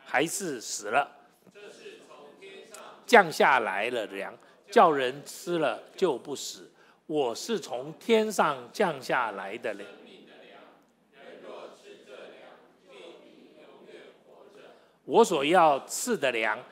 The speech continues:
就是我的肉，为世人之生命所赐的。”其实耶稣讲的话有点难呐，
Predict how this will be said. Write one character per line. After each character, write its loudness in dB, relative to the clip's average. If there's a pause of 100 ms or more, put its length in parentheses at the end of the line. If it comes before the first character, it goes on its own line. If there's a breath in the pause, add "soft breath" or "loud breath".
(120)
就 4
是 -6
我 -10
的 -6
肉， 2 (380)
为 0
世 -2
人 -2
之 -6
生 2
命 -6
所 -12
赐 -8
的。” -8 (240 loud breath)
其 0
实 0
耶 2
稣 -2
讲 -2
的 -4
话 -2
有 -4
点 -10
难 -16
呐， -14